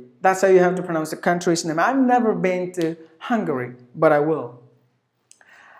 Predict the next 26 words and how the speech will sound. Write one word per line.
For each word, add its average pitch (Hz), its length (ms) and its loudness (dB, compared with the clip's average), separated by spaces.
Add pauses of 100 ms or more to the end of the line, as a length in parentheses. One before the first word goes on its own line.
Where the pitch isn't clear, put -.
(220)
I 202 80 4
hope 311 220 0
you 330 120 2
enjoyed 202 380 4
this 208 160 2
video. 175 640 0 (240)
If 262 140 -4
you 269 80 4
have 247 260 4
any 208 220 -2
suggestions, 180 720 -2
kindly 170 380 -4
put 180 180 -4
it 175 120 -4
in 180 80 -4
the 190 80 -4
comment 185 320 -8
box 160 260 -4
below, 156 480 -4 (360)
and 147 380 -10
your, 156 580 -4
uh, 151 80 -8
valuable 175 540 0
feedbacks 165 680 -4
and, 151 420 -16
uh, 147 220 -8